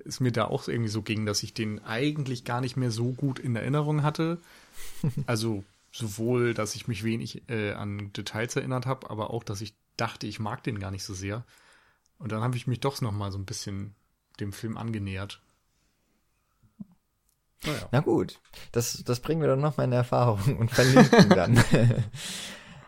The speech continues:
Speaker 2: Dann kommen wir doch jetzt mal zu der, äh, viel besprochenen Handlung. <laughs> Michi, möchtest du gerade kurz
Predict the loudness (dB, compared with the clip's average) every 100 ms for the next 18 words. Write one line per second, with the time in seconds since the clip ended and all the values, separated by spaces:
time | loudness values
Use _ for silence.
0 | -20 -20 -20 _ _ 0 6 6 8 6
1 | 4 2 -2 0 0 0 -2 -4 2 4
2 | 4 0 0 0 0 0 2 2 -2 0
3 | 0 2 2 2 0 0 2 2 -2 -4
4 | 0 4 4 2 -6 _ _ -8 -8 -8
5 | 0 0 0 -8 -14 -12 -2 0 2 0
6 | 0 -2 -4 0 4 4 4 0 0 -8